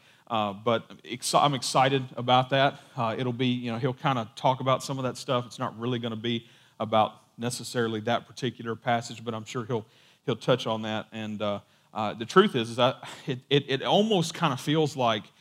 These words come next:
that maybe, maybe Mark's earliest manuscript, like, got, kinda got cut off, like maybe there was, the very end of it was lost or something, or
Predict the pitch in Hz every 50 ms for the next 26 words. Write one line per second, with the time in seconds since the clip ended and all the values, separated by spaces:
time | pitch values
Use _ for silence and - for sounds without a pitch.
0 | _ _ _ _ _ _ - 123 123 113 - 127 127 123 143 151 147 151 147 123
1 | 107 120 127 143 151 156 139 117 120 123 131 135 135 - - - - 131 131 135
2 | 143 147 139 143 139 - 127 135 135 135 135 123 - - - 131 135 127 - 120
3 | 113 107 - 107 123 120 127 123 - - - 156 143 127 120 117 120 104 - -
4 | - - 139 110 101 110 117 143 143 - - 120 110 107 - 117 117 117 123 120
5 | 117 117 113 113 107 - - 107 98 104 113 117 117 113 92 110 117 117 113 113
6 | 113 - 104 - 95 98 113 139 151 160 160 - - - 156 - - 160 156 151
7 | - 160 151 139 113 101 95